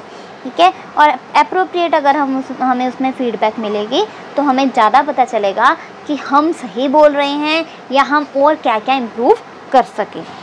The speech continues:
और अगर कोई कम्युनिकेट कर रहा है तो उसे हम, अ, उसे जो है हमें क्या नहीं करना चाहिए, इंटरप्ट नहीं करना चाहिए। और फिर उसके बाद जो है हमें फ्लुएंट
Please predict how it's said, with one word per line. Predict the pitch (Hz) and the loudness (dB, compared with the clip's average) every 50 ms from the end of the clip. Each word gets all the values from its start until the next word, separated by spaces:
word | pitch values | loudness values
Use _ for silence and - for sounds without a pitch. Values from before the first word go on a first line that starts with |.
| - - - | -14 -2 4
और | 311 359 403 415 | 6 6 8 8
अगर | 427 320 359 349 | 6 6 4 2
कोई | 349 349 339 330 330 339 349 311 - 262 - | 0 0 -2 -2 -2 -4 -6 -6 -6 -2 0
कम्युनिकेट | 269 262 262 262 262 269 254 294 285 269 - | 0 0 0 -2 -4 -4 -2 -2 -4 -2 0
कर | - 247 220 | 0 0 2
रहा | 214 233 247 | 4 4 2
है | 254 | 2
तो | 262 294 | 2 -2
उसे | 294 - 302 294 | -4 -2 -2 -2
हम, | 294 311 277 262 240 - | 0 0 -2 -4 -4 -4
अ, | 262 247 247 233 233 | -2 -2 -2 -2 -2
उसे | 254 247 294 285 | -4 -4 -2 -4
जो | 254 254 | -2 -4
है | 247 233 240 | -4 -4 -4
हमें | 247 247 240 226 233 233 | -2 -2 -2 -2 -2 -2
क्या | 240 - 240 226 220 | -2 0 -2 0 0
नहीं | 226 233 240 | -2 -4 -2
करना | 247 247 233 233 233 | 0 0 0 0 -2
चाहिए, | 226 - 262 285 285 - | -2 -2 -2 -2 -2 -2
इंटरप्ट | 254 240 214 - 240 262 277 - - | -4 -4 -2 2 2 2 2 2 2
नहीं | 320 311 269 247 240 254 277 311 302 | 2 2 2 0 0 0 0 0 0
करना | - 233 196 190 190 185 190 | 0 0 -2 -2 -2 -2 -4
चाहिए। | 185 - 202 175 165 165 170 175 - - - - - - - - | -4 -4 -6 -8 -6 -6 -8 -10 -10 -12 -14 -16 -16 -14 -4 -2
और | 302 330 | 0 0
फिर | 302 440 427 | 2 2 2
उसके | 440 427 - - 370 | 2 2 0 0 2
बाद | 302 302 320 311 311 | 4 6 6 6 6
जो | 277 311 330 | 2 -2 -4
है | 330 320 320 320 320 | -2 -2 -2 -2 -2
हमें | 302 277 269 269 302 381 466 - - - - - - - - | -2 -2 -2 -2 -4 -4 -6 -8 -14 -20 -20 -20 -20 -14 -8
फ्लुएंट | - 269 277 262 262 277 311 349 - | -4 0 2 4 4 4 4 2 -4